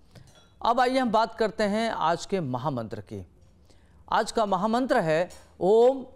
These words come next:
ब्रिंग बृहस्पते नमः। ये जो महामंत्र है, जो देवताओं के गुरु हैं,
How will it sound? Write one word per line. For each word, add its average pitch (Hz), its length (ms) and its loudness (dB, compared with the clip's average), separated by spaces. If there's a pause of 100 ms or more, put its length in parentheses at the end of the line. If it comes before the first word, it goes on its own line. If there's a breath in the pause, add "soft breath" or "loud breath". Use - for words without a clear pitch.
ब्रिंग 214 400 0
बृहस्पते 160 680 -2
नमः। 98 280 -8 (600 soft breath)
ये 202 80 2
जो 214 160 0
महामंत्र 226 540 0
है, 147 300 -2 (300 soft breath)
जो 180 200 2
देवताओं 190 520 0
के 208 140 0
गुरु 165 300 0
हैं, 120 280 -6